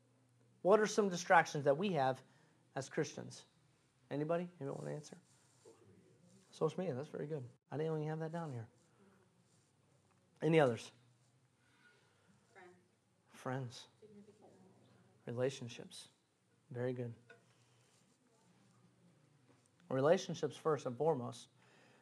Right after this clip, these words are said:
Speaker 1: Gossip. Gossip will destroy your walk with God. Because if you are constantly talking about the negative, you will be negative.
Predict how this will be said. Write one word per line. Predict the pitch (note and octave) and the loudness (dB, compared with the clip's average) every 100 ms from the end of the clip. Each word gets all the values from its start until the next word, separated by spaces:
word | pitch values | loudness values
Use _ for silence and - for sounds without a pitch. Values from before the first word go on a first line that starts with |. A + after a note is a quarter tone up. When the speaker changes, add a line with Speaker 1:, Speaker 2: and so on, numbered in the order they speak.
| _ C3 | _ 10
Speaker 1:
Gossip. | C3+ D3+ - - - - _ _ - - - - - - D3 | 12 12 8 0 -2 -20 _ _ -20 -20 -20 -20 -20 -16 2
Gossip | D3 F3+ - C#3 | 4 6 4 -2
will | C#3 | -4
destroy | C3 B2 - C#3+ | -6 -8 -2 0
your | A#2 A#2 | 0 -4
walk | B2+ - | -8 -10
with | E2 | -12
God. | - - - - - - - - - - - | -10 -10 -14 -20 -20 -20 -20 -20 -20 -20 -6
Because | E3 E3+ D#3+ | 0 4 4
if | D3 | 4
you | F3+ F3+ | 6 4
are | |
constantly | E3+ F3+ F3+ E3+ D#3+ | 4 0 2 0 6
talking | E3 D#3+ | 6 6
about | D#3+ D3+ | 0 0
the | C#3+ | 0
negative, | C#3 E3 F#3 G#3 G3+ - _ _ _ _ _ | 2 2 2 -2 -4 -18 _ _ _ _ _
you | D3+ | -4
will | D#3 | -2
be | C#3 E3 | 0 4
negative. | E3+ D#3+ A#2+ - | 6 6 2 -6